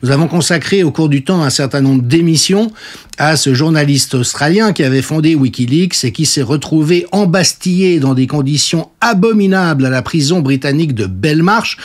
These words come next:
Rappelons que le rapporteur à la torture du Conseil des droits de l'homme des Nations Unies avait conclu au fait qu'il était torturé pendant des années et des années.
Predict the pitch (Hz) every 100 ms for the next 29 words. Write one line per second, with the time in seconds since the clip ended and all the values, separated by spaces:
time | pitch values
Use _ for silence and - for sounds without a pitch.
0 | - - - 131 175 202 196 208 190 160
1 | 143 139 156 160 190 - 185 185 170 139
2 | 135 - 131 139 - 165 - 202 190 170
3 | 131 123 123 180 170 - 180 143 139 147
4 | 143 160 160 139 131 143 - 156 135 147
5 | 151 135 - - - 135 120 127 175 175
6 | - 294 202 139 175 151 - 131 131 151
7 | 135 - 208 - - 196 165 170 131 -
8 | - - 135 135 127 127 117 185 190 190
9 | 156 127 131 120 117 131 190